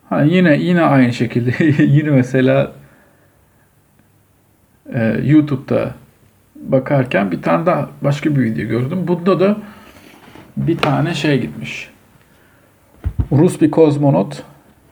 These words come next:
kümülatif olarak, hani totalde değil de tek bir seferde dünyanın dışında kalan en çok, yani dünya dışında, yörüngede kalan, en uzun süre kalan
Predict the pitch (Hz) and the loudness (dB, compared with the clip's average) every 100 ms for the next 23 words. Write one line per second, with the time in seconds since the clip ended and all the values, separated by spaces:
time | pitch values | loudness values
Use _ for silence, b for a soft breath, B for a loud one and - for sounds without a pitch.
0 | _ - 170 165 - 165 160 113 127 127 | _ 0 2 2 2 2 2 2 0 2
1 | 143 143 147 147 147 214 208 185 135 - | 0 2 2 4 2 2 2 2 0 -2
2 | - b b b b b b b b b | -10 b b b b b b b b b
3 | b _ 269 294 269 - 202 190 151 147 | b _ -20 -20 -20 -2 -2 2 0 2
4 | 131 127 120 123 127 190 247 247 139 160 | 0 2 2 2 4 2 2 0 0 2
5 | 165 160 165 147 165 175 165 165 175 180 | 4 4 2 0 0 0 0 2 2 2
6 | 180 - 175 - - - _ _ - - | 0 0 -4 -4 -12 -16 _ _ -12 -2
7 | 120 123 143 156 143 131 131 120 143 147 | 0 2 2 4 2 0 0 2 4 4
8 | 127 - - 156 208 208 b b b b | 2 0 0 0 0 -2 b b b b
9 | b b b b _ _ _ _ _ _ | b b b b _ _ _ _ _ _
10 | _ _ _ - 170 143 127 - 131 127 | _ _ _ 0 2 4 2 2 0 2
11 | 151 185 220 | 4 4 2